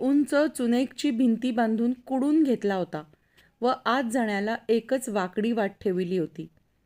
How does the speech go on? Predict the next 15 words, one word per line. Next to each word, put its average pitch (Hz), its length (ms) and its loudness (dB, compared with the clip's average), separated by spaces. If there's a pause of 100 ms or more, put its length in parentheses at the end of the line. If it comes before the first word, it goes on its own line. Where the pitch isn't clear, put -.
(600)
ती 262 100 2
जागा 240 280 2 (100)
फक्त - 260 -4
बायकांनाच 240 840 0 (140)
स्नान 226 380 -2
करण्याकरिता 208 720 -2
ठेवली 190 460 -2
होती. 165 300 -8 (840)
बायकाही 185 520 0
पुरुषांप्रमाणे 226 840 -2
दही 208 300 0
विकत 220 280 -2
घेऊन 233 380 0 (120)
आत 262 220 -2
येत. 165 180 -4